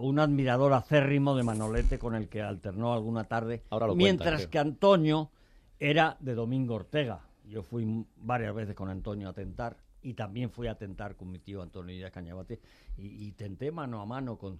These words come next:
Speaker 1: con Domingo Ortega, que era, eh, aquello era una maravilla. Entonces Ángel Luis era el más fino de todos. Tú sabes que estuvo en Colombia durante cinco años
Speaker 2: En un aserradero, ¿no?
Speaker 1: en un aserradero hasta que llegó, pero en los años cincuenta, cincuenta y pico,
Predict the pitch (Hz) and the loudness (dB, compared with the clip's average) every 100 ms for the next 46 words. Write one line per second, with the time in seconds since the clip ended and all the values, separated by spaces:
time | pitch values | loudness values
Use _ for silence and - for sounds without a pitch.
0 | - 92 95 90 101 101 87 95 95 90 | -2 -2 -2 -6 -6 -8 -8 -8 -8 -8
1 | 87 85 98 87 82 104 95 95 92 90 | -8 -10 -12 -14 -10 -8 -8 -8 -8 -10
2 | 90 92 104 107 95 92 - - - - | -10 -8 -8 -8 -8 -12 -18 -20 -20 -18
3 | - 143 185 147 131 127 147 156 160 185 | -4 2 2 2 0 0 2 2 2 2
4 | 220 170 - 135 127 104 143 202 180 - | 0 -4 -6 -6 -6 -6 -4 -2 -2 -8
5 | - _ _ _ - 175 175 196 196 147 | -20 _ _ _ -4 0 4 4 2 -2
6 | - 156 196 214 - 120 151 185 165 156 | -2 0 2 0 0 2 4 4 2 0
7 | 131 117 104 98 170 175 156 151 147 147 | 0 -2 -6 -6 -4 0 2 2 2 -2
8 | 165 - _ 92 95 92 110 85 82 160 | -4 -14 _ -18 -14 -8 -8 -4 -4 -4
9 | 90 143 175 202 160 156 135 139 160 156 | 0 2 4 2 2 0 2 4 6 4
10 | 170 147 _ 120 - 113 113 117 135 107 | 2 -4 _ -6 -4 -2 0 0 0 -2
11 | 117 107 104 98 92 92 78 120 113 113 | -4 -4 -8 -12 -14 -16 -12 -8 -6 -6
12 | 90 78 - - 82 - 196 147 - 120 | -10 -16 -20 -20 -20 -8 -6 -6 -6 -8
13 | 107 95 92 - 90 - 151 120 117 | -6 -8 -10 -10 -12 -10 -8 -6 -8